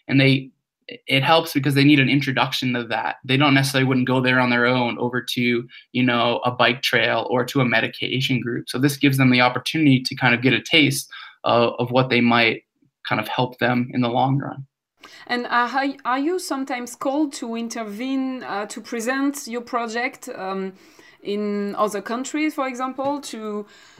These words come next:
Speaker 2: maybe give ideas to establishments who, who are dealing with the same problems?
Speaker 1: Yeah, I would love that. It hasn't happened yet. Um, kind of with, it's gaining ground right now, and we're really trying to this summer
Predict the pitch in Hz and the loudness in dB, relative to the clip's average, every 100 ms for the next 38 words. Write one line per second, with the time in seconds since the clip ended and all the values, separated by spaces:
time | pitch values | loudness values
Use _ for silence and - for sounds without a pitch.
0 | - 196 208 196 208 220 202 196 - - | -8 -4 -4 -4 -6 -8 -10 -12 -14 -6
1 | 196 196 185 233 269 302 - - 220 208 | -4 -2 -2 -4 0 0 -2 -12 -8 -4
2 | 202 202 208 226 - 254 262 - 220 208 | -4 0 -2 -2 -8 -6 -8 -8 -10 -8
3 | 202 196 190 185 180 185 185 165 202 220 | -8 -8 -8 -8 -6 -2 -2 -4 -6 -6
4 | 220 208 208 - 196 202 220 214 269 294 | -8 -6 -8 -8 -10 -8 -8 -6 -6 -8
5 | - _ _ _ _ 127 - - - - | -10 _ _ _ _ -6 -6 -6 -12 -6
6 | - 151 147 165 165 139 123 123 139 143 | 2 4 6 6 6 4 4 4 2 2
7 | 139 131 131 131 127 127 175 - - 135 | 0 0 2 2 4 4 2 -2 2 6
8 | 131 127 127 131 170 160 139 143 139 143 | 6 6 4 4 4 4 4 2 0 -2
9 | 185 196 165 135 143 147 147 143 131 127 | 0 2 2 4 6 4 4 2 4 4
10 | 139 135 135 139 147 143 - 139 139 135 | 6 4 4 4 2 0 0 2 2 2
11 | 135 131 135 - 139 139 131 123 | 0 -2 -2 -2 2 4 2 0